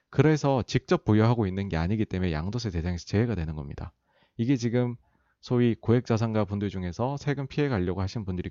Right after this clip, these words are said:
꽤 있으시긴 합니다. 네. 그것도 뭐 다른 용도도 있어요. 이거 가지고서 해외 종목 숏도 칠 수 있습니다. 예. 물론 이자 좀 비싸요. 근데 숏 칠 수 있는 재미가 있죠.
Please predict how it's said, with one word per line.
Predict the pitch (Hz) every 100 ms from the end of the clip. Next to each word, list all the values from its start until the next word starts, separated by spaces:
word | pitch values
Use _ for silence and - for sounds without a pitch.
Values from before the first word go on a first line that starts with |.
| -
꽤 | 139
있으시긴 | 113 95 87 92 85
합니다. | 104 92 92 82
네. | - - _ _ _ _ - - _ -
그것도 | 165 165 160
뭐 | 127 -
다른 | 139 170 185
용도도 | 98 139 151
있어요. | - 113
이거 | 98 85
가지고서 | 110 98 104 101 95
해외 | 98 156
종목 | 160 117 95
숏도 | 170 156
칠 | - 139
수 | 147
있습니다. | 92 85 80 73 - -
예. | 85 - _ _ _ _ _ _ -
물론 | 101 110
이자 | 95 117
좀 | 113 101
비싸요. | 123 - 90 76 78 _
근데 | 104 90 82 _ _ _
숏 | - 147
칠 | 160
수 | 147 147
있는 | 117
재미가 | - 85 101
있죠. | 71 - 76